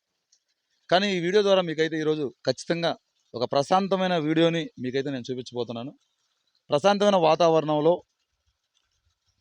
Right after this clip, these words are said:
ఒక ప్రదేశానికైతే నేను ఈరోజు రావడం జరిగింది. చాలా ప్రశాంతంగా ఉండదు ఇక్కడైతే. ఆ, వాహనాలు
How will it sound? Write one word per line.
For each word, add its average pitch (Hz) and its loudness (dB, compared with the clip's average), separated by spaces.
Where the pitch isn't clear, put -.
ఒక 123 -6
ప్రదేశానికైతే 170 -4
నేను 147 -8
ఈరోజు 131 -4
రావడం 135 0
జరిగింది. 131 -8
చాలా - 0
ప్రశాంతంగా 180 0
ఉండదు 131 -4
ఇక్కడైతే. 123 -6
ఆ, 123 -4
వాహనాలు 147 2